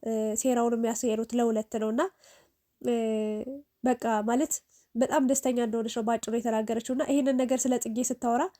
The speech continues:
«ኖ» ነው ያላት። ይሄንን ነገር ማውራት አልፈልግም። ለእነሱ ልትነግራቸው ትችያለሽ ምንም ነገር፣ ግን እኔ ከዚህ በኋላ ስለ እሷ መናገርም ማውራትም አልፈልግም ብሎ ዘግቷል። እና ትናንትና በጣም ተበሳጭቶባት ነበር። የእውነት ነው የምላችሁ፣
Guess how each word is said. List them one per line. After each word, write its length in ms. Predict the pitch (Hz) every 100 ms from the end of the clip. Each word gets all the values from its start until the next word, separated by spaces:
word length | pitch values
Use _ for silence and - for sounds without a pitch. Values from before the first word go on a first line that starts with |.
| _ _
«ኖ» 180 | 233 262
ነው 140 | 247 220
ያላት። 280 | 202 202 -
ይሄንን 320 | - 254 233 226
ነገር 240 | 233 320
ማውራት 320 | 262 233 226 233
አልፈልግም። 500 | 220 - 214 214 214 _ _ _ _ _ _ _ _ _
ለእነሱ 360 | - 240 240 240
ልትነግራቸው 640 | 285 277 240 233 233 -
ትችያለሽ 360 | 254 - 214 220
ምንም 200 | 226 220
ነገር፣ 220 | 226 226 233
ግን 140 | 381 - - - -
እኔ 100 | 240 330
ከዚህ 260 | 262 233
በኋላ 260 | 226 226 311
ስለ 160 | - 254
እሷ 200 | 269 247
መናገርም 560 | 220 220 233 233 269 277
ማውራትም 400 | 247 226 240 240 -
አልፈልግም 540 | 233 - 220 220 226
ብሎ 120 | 220 220
ዘግቷል። 380 | 220 214 226 214
እና 140 | 226 359 - - -
ትናንትና 420 | 254 311 311 330 320
በጣም 380 | 302 - 330
ተበሳጭቶባት 680 | 302 262 262 202 254 226 220 226
ነበር። 260 | 226 220
የእውነት 360 | 247 269 302 320
ነው 100 | 269
የምላችሁ፣ 460 | 240 240 233 -